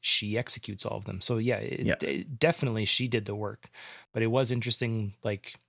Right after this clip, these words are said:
Speaker 1: a-, and sorry, other members of the team definitely feel invested, and that they have been, they've put original ideas out. Actually, I thought Marcus maybe had more
Speaker 2: <laughs> Yeah.
Speaker 1: ideas and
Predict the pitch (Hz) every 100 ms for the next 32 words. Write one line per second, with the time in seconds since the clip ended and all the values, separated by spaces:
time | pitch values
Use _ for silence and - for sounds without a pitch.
0 | _ _ _ - - 82 80 131 123 110
1 | 104 - - - - 131 135 139 135 113
2 | 113 - 120 107 95 123 - 123 107 -
3 | 110 101 98 107 - 113 117 113 - 107
4 | 101 110 101 110 101 98 95 - - 110
5 | 98 - 127 - 113 110 110 104 101 98
6 | 104 107 120 - - 147 - 190 - 165
7 | 107 107 156 - 104 - 104 101 104 104
8 | 107 104 98 - - - _ - - 110
9 | - 104 95 101 - - 131 110 104